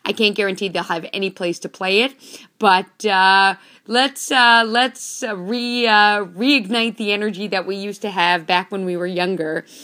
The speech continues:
and putting together playlists for people. So that's number nine. Number ten, release the remote. What do I mean by release the remote?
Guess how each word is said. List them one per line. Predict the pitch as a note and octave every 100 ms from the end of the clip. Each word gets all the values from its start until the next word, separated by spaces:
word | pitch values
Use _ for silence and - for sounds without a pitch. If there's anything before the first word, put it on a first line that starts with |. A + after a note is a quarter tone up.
| B3 -
and | G3 F3+ F3+ -
putting | G3+ G3
together | F#3+ F#3+ F#3
playlists | F3 G3 E3+ D#3+ E3 -
for | E3
people. | - D#3 - E2+ - _ - C#4 A#3+
So | - C4+ A#3 A3 G#3+ G#3 _ -
that's | - A#3 A#3+
number | A3+ G3+ G3
nine. | F#3+ G3+ A3+ C4+ D4+ _ -
Number | G#3 G#3 G#3+
ten, | A#3 C4 C#4+ E4 F4 - _ _ _ -
release | F3+ G#3 G#3+ D#4 F4 - - _
the | F3 G#3+
remote. | A#3 A#3+ A#3 G3 - - - _ _ _ _ _ _ _ - _
What | F3+
do | F#3+
I | F#3+
mean | F#3+ G3
by | G3+
release | F#3+ G3 A3+ -
the | G#3+
remote? | G#3 G#3 A3 B3+